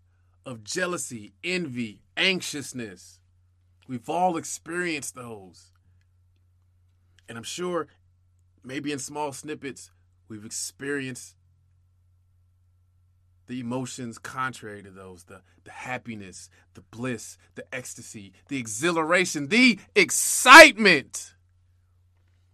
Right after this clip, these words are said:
the joy, the euphoria, the glee, all those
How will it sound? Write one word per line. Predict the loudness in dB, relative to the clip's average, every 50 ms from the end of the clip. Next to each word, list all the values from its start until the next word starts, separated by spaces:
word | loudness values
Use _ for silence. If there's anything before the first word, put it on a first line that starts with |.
| _ _ _ _ _ _ _ _ _ _ _ _ _
the | -8 -6
joy, | -2 4 8 12 12 12 12 12 12 12 10 4 0 2
the | 4 4
euphoria, | 6 4 4 2 0 2 6 8 10 10 10 8 8 6 6 6 4 2 -2 -8 -18 _ _ _ _ _ _ _ _ _ _ _ _ _ _ _ _ _ _ _ _ _ _ _ _ _
the | -18 -12
glee, | -8 -6 -4 0 0 2 2 2 0 -2 -4 -4 -6 -10 -14 -18 _ _ _ _ _ _ _ _ _ _ _ _ _ _ _ _ -20 -16 _ 2
all | 6 6 6 6 6
those | 4 2 2 2 2 0